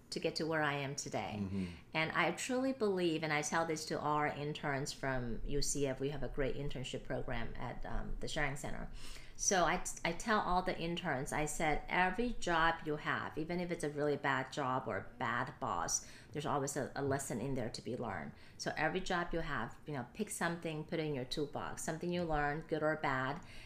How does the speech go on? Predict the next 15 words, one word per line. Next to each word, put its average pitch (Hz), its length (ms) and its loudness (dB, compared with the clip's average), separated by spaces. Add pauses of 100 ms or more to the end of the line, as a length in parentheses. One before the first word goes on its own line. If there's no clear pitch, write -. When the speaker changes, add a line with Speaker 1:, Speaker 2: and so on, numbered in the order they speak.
(180)
Speaker 1:
And, 147 300 0
and 151 160 -2
I 165 80 2
did 214 160 2
the 214 80 2
same. 202 400 0
You 147 80 0
know, 135 80 0
I 135 140 -2
had 165 220 -2 (180)
one 165 320 2
bad 165 320 2 (100)
boss 160 420 0
that 156 200 0
was 143 320 -2